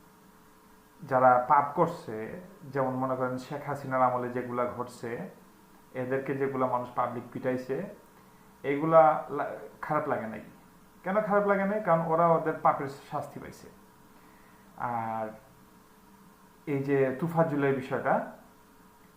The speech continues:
সে কোনো অপরাধে জড়িত না, তাকে চোর হিসেবে সন্দেহ করা হয়েছে, কিন্তু প্রকৃতপক্ষে সে কিন্তু চোর ছিল না।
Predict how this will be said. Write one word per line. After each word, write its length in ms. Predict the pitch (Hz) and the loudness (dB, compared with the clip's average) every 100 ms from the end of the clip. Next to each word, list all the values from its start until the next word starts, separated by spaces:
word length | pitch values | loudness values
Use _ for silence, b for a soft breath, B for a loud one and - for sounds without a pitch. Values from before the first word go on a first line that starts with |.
| - - - - - - | -20 -20 -20 -20 -20 -10
সে 200 | - 143 135 127 123 - - - - | 0 2 2 2 0 -2 -8 -14 -6
কোনো 200 | 160 160 | 0 2
অপরাধে 360 | - 147 147 | 2 2 2
জড়িত 320 | 139 143 135 | 0 0 0
না, 260 | 120 127 196 | 0 0 0
তাকে 560 | - 147 175 160 160 - - - - | -2 -6 -2 -2 -2 -8 -14 -18 -14
চোর 220 | - 190 160 | 0 4 6
হিসেবে 340 | 165 175 160 | 4 2 -2
সন্দেহ 420 | - 156 131 127 | -2 -4 -2 -2
করা 200 | 123 117 | 0 -2
হয়েছে, 340 | 113 110 - - - - - - - - | -2 -8 -14 -16 -20 -20 -20 -20 -20 -14
কিন্তু 180 | 160 165 | -6 -2
প্রকৃতপক্ষে 480 | 196 185 208 220 226 | 0 0 0 0 -2
সে 160 | - | -2
কিন্তু 180 | 196 190 | -2 -2
চোর 220 | - 165 143 | -2 -2 -2
ছিল 180 | 135 117 | -4 -4
না। 100 | - | -4